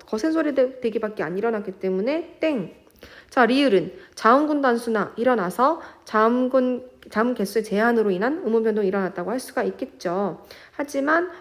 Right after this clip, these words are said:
니은이 아니기 때문에 사 번이 정답이 되겠습니다. 자, 오 번. 리을과 미음에서는 모두 인접한 자음끼리 좋은 방법이 같아지는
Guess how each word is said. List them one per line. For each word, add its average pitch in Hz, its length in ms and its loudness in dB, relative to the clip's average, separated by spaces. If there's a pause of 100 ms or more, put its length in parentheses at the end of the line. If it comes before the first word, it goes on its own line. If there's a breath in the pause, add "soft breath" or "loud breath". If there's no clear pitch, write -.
(120)
니은이 247 360 2
아니기 190 360 -2
때문에 214 580 -2
사 254 220 -4
번이 254 400 -2
정답이 190 460 -4
되겠습니다. 170 680 -10 (800 loud breath)
자, 190 280 0
오 247 120 6
번. 196 380 2 (280 loud breath)
리을과 285 420 4
미음에서는 240 840 2
모두 208 400 4
인접한 262 560 0
자음끼리 220 720 -2
좋은 226 320 0
방법이 226 300 0
같아지는 190 680 -4